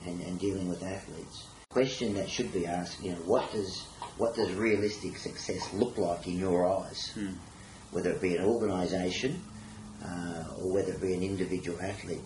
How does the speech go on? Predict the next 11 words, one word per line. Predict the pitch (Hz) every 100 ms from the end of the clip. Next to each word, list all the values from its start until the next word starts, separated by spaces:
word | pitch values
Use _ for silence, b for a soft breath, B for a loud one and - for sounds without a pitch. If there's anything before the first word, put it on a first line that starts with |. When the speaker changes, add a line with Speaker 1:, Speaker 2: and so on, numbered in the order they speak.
| -
Speaker 1:
And | 87 95
once | 143 143
you | 123
actually | 95 - 92
start | - 98 90
to | 95
answer | 85 104 113 98
that | 82 -
question, | 95 87 - 92 - - B B B B B B - - -
scoreboard | - 196 160 135 110
is, | 98 95 -